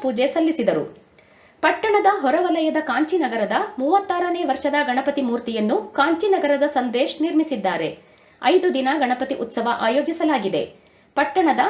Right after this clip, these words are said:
ಶಾರದಾ ನಗರದ ಕಾಂಗ್ರೆಸ್ ಭವನದಲ್ಲಿ ಐದು ದಿನಗಳ ಕಾಲ ಗಣೇಶೋತ್ಸವ ಆಚರಿಸಲಾಗುತ್ತಿದೆ. ಶನಿವಾರ ಗಣೇಶ ಮೂರ್ತಿಯನ್ನು ಪ್ರತಿಷ್ಠಾಪಿಸಲಾಗಿದೆ. ಶ್ರೀಮಠದ ನರಸಿಂಹವನದಲ್ಲಿ ಗಣಪತಿ ಹಬ್ಬದ ದಿನ ವಾಕ್ಯಾರ್ಥ ವಿದ್ವತ್ ಸಭೆ,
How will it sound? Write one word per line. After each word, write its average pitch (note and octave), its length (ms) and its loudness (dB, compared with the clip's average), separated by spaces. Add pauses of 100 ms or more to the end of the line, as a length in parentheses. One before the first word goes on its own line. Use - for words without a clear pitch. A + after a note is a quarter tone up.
(100)
ಶಾರದಾ D#4 400 2
ನಗರದ D4 380 0
ಕಾಂಗ್ರೆಸ್ C#4+ 480 -4
ಭವನದಲ್ಲಿ A3+ 640 -2 (100)
ಐದು G4 320 2
ದಿನಗಳ C#4+ 340 0
ಕಾಲ B3 260 -2 (200)
ಗಣೇಶೋತ್ಸವ D4 600 -2 (120)
ಆಚರಿಸಲಾಗುತ್ತಿದೆ. C4+ 1200 -2 (240)
ಶನಿವಾರ D#4 440 2 (260)
ಗಣೇಶ D#4 340 0
ಮೂರ್ತಿಯನ್ನು C4+ 520 0
ಪ್ರತಿಷ್ಠಾಪಿಸಲಾಗಿದೆ. C#4 1160 -2 (720)
ಶ್ರೀಮಠದ G#4 520 2 (100)
ನರಸಿಂಹವನದಲ್ಲಿ C#4+ 960 -2 (160)
ಗಣಪತಿ F4+ 400 -2
ಹಬ್ಬದ D4 460 0
ದಿನ A3+ 160 -2 (260)
ವಾಕ್ಯಾರ್ಥ E4 580 0
ವಿದ್ವತ್ C#4 440 -4
ಸಭೆ, B3+ 240 2